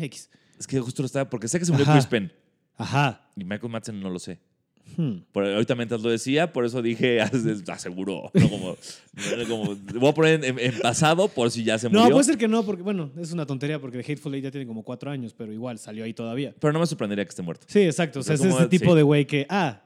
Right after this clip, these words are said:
Speaker 1: ok, sí,
Speaker 2: Sí.
Speaker 1: de que lees las noticias de, mm,
Speaker 2: Sí.
Speaker 1: este güey que estaba bien gordo y le mamaba el perico se murió.
Speaker 2: Sí.
Speaker 1: ¡Qué
Speaker 2: ¡Ey!
Speaker 1: sorpresa!
Speaker 2: ¿Por qué?
Speaker 1: <laughs> Pero sí, güey, claro, es, hay muchos de esos, ¿no? Como, o sea, algo, de alguna manera,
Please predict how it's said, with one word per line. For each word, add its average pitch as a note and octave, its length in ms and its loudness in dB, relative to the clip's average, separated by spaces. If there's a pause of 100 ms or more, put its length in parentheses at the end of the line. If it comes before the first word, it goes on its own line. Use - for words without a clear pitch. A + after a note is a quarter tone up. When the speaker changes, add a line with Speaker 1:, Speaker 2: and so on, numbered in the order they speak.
(160)
Speaker 1:
ok, E3+ 180 -4 (120)
sí, A#2+ 60 -12
Speaker 2:
Sí. F3 120 0
Speaker 1:
de F3 120 2
que F3 100 -2
lees F3+ 160 0
las F#3+ 100 2
noticias D#3 300 -4
de, B2+ 180 -6
mm, E3+ 200 -2 (220)
Speaker 2:
Sí. A2 100 -6
Speaker 1:
este G2 160 -2
güey F#3+ 120 4
que E3+ 60 0
estaba F3+ 260 4
bien E3+ 180 4
gordo E3+ 220 4
y D#3 40 2
le C#3+ 100 0
mamaba C#3+ 240 0
el D#3 100 2
perico D3 340 2
se C#3+ 120 -2
murió. C3 420 0
Speaker 2:
Sí. A#2 120 -10 (120)
Speaker 1:
¡Qué A#3+ 80 -2
Speaker 2:
¡Ey! D4 60 0
Speaker 1:
sorpresa! C#4 580 0
Speaker 2:
¿Por C3+ 100 2
qué? G3 340 -2 (520)
Speaker 1:
<laughs> - 1080 0 (1200)
Pero D#3+ 180 -4
sí, F3+ 300 -2
güey, D#3 240 -6
claro, F#3 320 -6
es, D3+ 140 -12
hay F3+ 140 -4
muchos A#3+ 300 0
de G3 80 0
esos, E3 180 -4
¿no? D3+ 120 -4
Como, C#3 360 -6 (400)
o E3 40 -8
sea, F#3 100 4
algo, F#3 160 4 (640)
de F3 140 -4
alguna G3+ 220 4
manera, F3 640 2